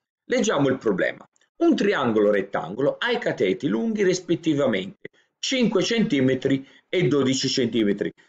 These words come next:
Tra le altre cose, già questi due numeri dovrebbero far suonare un campanello a qualcuno di voi, perché, ehm, come sempre negli esercizi che riguardano dei triangoli e rettangoli,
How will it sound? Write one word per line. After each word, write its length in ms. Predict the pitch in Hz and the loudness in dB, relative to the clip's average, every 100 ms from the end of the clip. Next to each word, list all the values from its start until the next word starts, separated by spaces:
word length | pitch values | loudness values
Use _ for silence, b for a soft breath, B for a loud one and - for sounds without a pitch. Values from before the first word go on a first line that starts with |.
| b | b
Tra 80 | 131 | -4
le 60 | 143 | -2
altre 160 | 151 | -2
cose, 360 | 156 139 107 107 | 0 0 2 0
già 260 | - 156 160 | 0 -2 -2
questi 380 | - 131 - | 0 0 0
due 140 | 131 170 | 0 2
numeri 640 | 147 127 120 117 120 - B B | 4 4 4 2 0 -2 B B
dovrebbero 600 | _ 127 131 156 147 131 | _ 0 2 0 2 0
far 220 | 131 131 | 0 -2
suonare 600 | - 160 131 113 117 101 b b b - | 0 0 0 2 0 -2 b b b 0
un 520 | 127 127 127 120 - - | 4 4 4 0 -4 -10
campanello 600 | - 127 123 123 123 127 | -2 -2 0 0 2 2
a 60 | 123 | 2
qualcuno 320 | 123 107 120 | 0 0 0
di 60 | 117 | 2
voi, 400 | 113 135 110 82 B B _ | 2 2 2 -2 B B _
perché, 480 | 104 98 127 117 - | -4 -2 0 0 -2
ehm, 840 | - 113 110 107 104 104 101 95 95 _ | -2 0 2 4 4 4 2 -2 -8 _
come 200 | 131 123 | -2 0
sempre 520 | - - 143 131 117 | -2 -2 0 0 0
negli 160 | 104 117 | 0 0
esercizi 880 | 110 113 107 - 147 143 - - - | 2 -2 -4 -4 -2 -4 -6 -8 -4
che 120 | 120 | 0
riguardano 640 | 107 104 135 131 123 101 95 | 0 2 0 0 -2 -2 -2
dei 160 | 95 107 | -4 -4
triangoli 540 | 120 127 120 107 110 | -2 -2 0 0 2
e 40 | |
rettangoli, 880 | 131 151 151 110 107 104 104 107 95 | 0 -2 -4 -2 0 2 2 2 -2